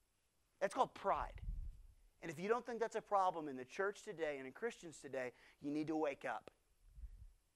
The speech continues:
Because it's something that we deal with, and we need to get to the place once again where we understand that we need to go to Jesus and say, "Jesus, I can't do this on my own. I need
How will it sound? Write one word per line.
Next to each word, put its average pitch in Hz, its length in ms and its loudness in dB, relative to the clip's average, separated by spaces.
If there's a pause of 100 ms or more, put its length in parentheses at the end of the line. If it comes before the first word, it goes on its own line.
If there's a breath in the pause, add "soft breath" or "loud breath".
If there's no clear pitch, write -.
(920)
Because 151 300 -6
it's 143 140 -12
something 190 400 -2
that 151 140 -10
we 127 220 -14
deal 143 300 -2
with, 127 160 -4 (300 soft breath)
and 139 140 -6
we 131 120 -2
need 156 280 -2
to 185 60 -6
get 165 220 -2
to 170 60 -10
the 160 80 0
place 151 380 0
once 143 260 -4
again 143 300 -4
where 131 100 -6
we 143 180 -4
understand 156 680 -4 (240 soft breath)
that - 120 -6
we 151 180 -2
need 170 180 -2
to 131 60 -2
go 151 240 4
to 156 120 -8
Jesus 135 440 -6
and 127 100 -14
say, 143 160 -8
"Jesus, 147 360 -6 (100)
I 139 160 -2 (160)
can't 160 220 -8
do 156 160 -6
this 120 240 -8
on 113 180 -6
my 120 180 -4 (140)
own. 120 80 -8 (320 soft breath)
I 151 360 6 (220)
need 131 360 -6